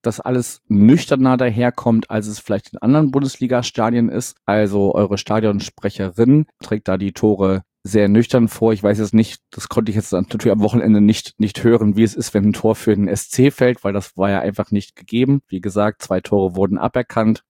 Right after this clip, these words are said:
aber ansonsten auch, natürlich habt ihr Sponsoren und Dinge werden präsentiert von, aber das ist nicht so brachial, wie es in manch anderen Stadien der Fall ist. Das war insgesamt,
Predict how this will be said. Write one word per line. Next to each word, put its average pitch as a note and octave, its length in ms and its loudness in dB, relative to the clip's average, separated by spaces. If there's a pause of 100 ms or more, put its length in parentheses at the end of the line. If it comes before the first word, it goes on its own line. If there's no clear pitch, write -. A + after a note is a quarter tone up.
aber G2+ 460 -2
ansonsten G#2 480 0
auch, G2 320 -2
natürlich A#2 360 -2
habt - 220 -4
ihr G2+ 400 2 (400)
Sponsoren A#2 880 2
und G#2 460 0 (480)
Dinge A#2+ 300 4
werden G#2+ 380 2
präsentiert G#2+ 760 -2
von, C3 540 0
aber G#2 180 2
das G2+ 220 -4
ist - 200 -8
nicht A2 280 0
so A2+ 160 0
brachial, G2 720 -6
wie G#2 100 -4
es G#2 140 -8
in G2 100 -4
manch G2 300 -2
anderen F#2+ 340 2
Stadien F2+ 400 -4
der F#2 80 -4
Fall G2 260 -4
ist. A2 160 -4
Das - 360 -12
war G#2 180 0
insgesamt, G2 760 0